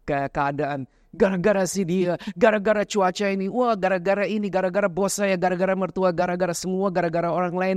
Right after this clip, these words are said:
nggak pernah tentang dia." Itu semua gara-gara orang lain. Akibatnya orang itu nggak pernah belajar dan tidak pernah bertumbuh dewasa. Karena dia cuma bisa menyalahkan orang lain, bukannya belajar mencari solusi.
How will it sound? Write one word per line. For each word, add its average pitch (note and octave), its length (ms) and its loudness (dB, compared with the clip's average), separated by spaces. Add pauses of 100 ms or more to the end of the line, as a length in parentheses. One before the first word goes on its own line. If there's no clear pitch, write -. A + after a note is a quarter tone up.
nggak F3 200 2
pernah F#3+ 480 0 (320)
tentang D#3 440 -2
dia." B2 360 -6 (580)
Itu E3+ 160 0
semua G#3 320 0
gara-gara F3 480 2
orang D#3+ 400 -2
lain. C#3+ 260 -4 (380)
Akibatnya D#3 500 0
orang G3 220 0
itu - 80 -4
nggak F#3 160 2
pernah D#3 240 0
belajar D3 480 2
dan B2+ 320 -4
tidak D#3+ 320 0
pernah D#3 320 -2
bertumbuh D3+ 480 -2
dewasa. - 560 -2 (880)
Karena D#3 320 0
dia E3+ 160 2
cuma D#3+ 320 0
bisa D#3+ 400 0
menyalahkan C#3 840 0 (400)
orang C#3+ 460 -2
lain, C3 380 -2 (180)
bukannya D3 420 0
belajar C#3 480 0
mencari C#3+ 460 0
solusi. C#3 640 -6